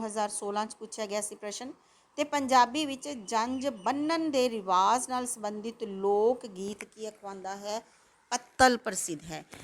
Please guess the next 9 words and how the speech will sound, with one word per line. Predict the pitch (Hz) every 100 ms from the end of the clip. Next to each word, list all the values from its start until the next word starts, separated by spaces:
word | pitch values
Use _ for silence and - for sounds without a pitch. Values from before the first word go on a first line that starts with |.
| - -
ਕਿ | 233
ਜਦੋਂ | 233 226 247 226 240 269 _ _ _ _ _ _ _
ਜੰਝ | 180 226 226 254 254
ਬੰਨ੍ਹ | 220 208 254
ਦਿੱਤੀ | 254 247 254
ਜਾਂਦੀ | 226 196 190
ਸੀ | 233 240 202 196 -
ਤਾਂ | 226
ਪੱਤਲ | 220 233 - - 269 240 196